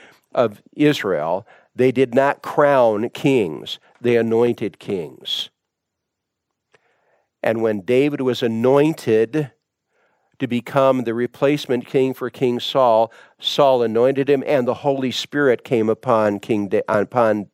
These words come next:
the shepherd boy David. And so he was the anointed one, but just for the <laughs> time of his own earthly walk. But the day is coming when that descendant of David will come,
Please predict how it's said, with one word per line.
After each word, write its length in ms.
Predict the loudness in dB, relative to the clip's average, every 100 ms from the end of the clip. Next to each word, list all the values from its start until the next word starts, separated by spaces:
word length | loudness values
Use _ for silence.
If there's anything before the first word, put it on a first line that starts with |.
| -6
the 120 | -4
shepherd 400 | 0 -2 -2 -6
boy 240 | -2 -2
David. 480 | 0 -2 -2 -6 -12 _ _ -20 -20 -20 _ _
And 160 | -4 -4
so 600 | -2 0 2 2 0 -4 _ _ _ _ -4
he 140 | 0
was 220 | 0 -2
the 140 | -2 0
anointed 560 | 2 2 2 0 -4
one, 360 | -4 -6 -6 -12 _ _ _
but 360 | -2 0 0 _ _ _ _ _ _ _ _
just 340 | -2 0 0 -2
for 120 | -2
the 100 | -2
<laughs> 20 |
time 360 | -2 2 2 2
of 160 | -2 0
his 340 | 0 0 -6 _ _ _ _ _ _ _
own 360 | -2 0 2 0
earthly 380 | -2 -2 -2 -6
walk. 460 | -2 0 0 -2 -12 _ _ _ -4
But 160 | -4
the 80 | -4
day 300 | -2 2 4
is 180 | 2 0
coming 460 | -2 0 0 0 -2
when 160 | -2
that 240 | 0 0 -2
descendant 560 | -6 -2 0 2 2
of 140 | 0 0
David 340 | 0 2 0
will 200 | 0 -2
come, 400 | 0 2 2 0